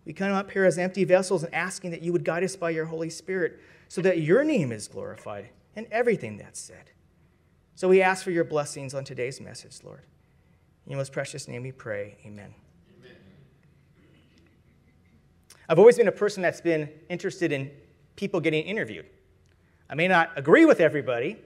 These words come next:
Speaker 1: but I'm always interested in what a politician has to say or someone famous.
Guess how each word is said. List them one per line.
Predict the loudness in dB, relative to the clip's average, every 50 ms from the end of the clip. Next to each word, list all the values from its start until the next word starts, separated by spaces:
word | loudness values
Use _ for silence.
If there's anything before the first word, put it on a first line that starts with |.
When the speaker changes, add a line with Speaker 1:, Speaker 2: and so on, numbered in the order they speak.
| _ _ _ _
Speaker 1:
but | -2 0
I'm | 2
always | 2 0 0 -2
interested | -2 -6 -6 -6 -8 -6 -4 -4 -4
in | -4 -6
what | -8 -10
a | -10
politician | -6 -6 -4 -4 -4 -6 -8 -14 -14 -14 -14
has | -14 -14 -16 -16 -16
to | -16 -16
say | -10 -8 -6 -4 -4 -2
or | -4 -4
someone | -4 -4 -6 -6 -6 -6
famous. | -8 -8 -10 -8 -8 -8 -8 -10 -10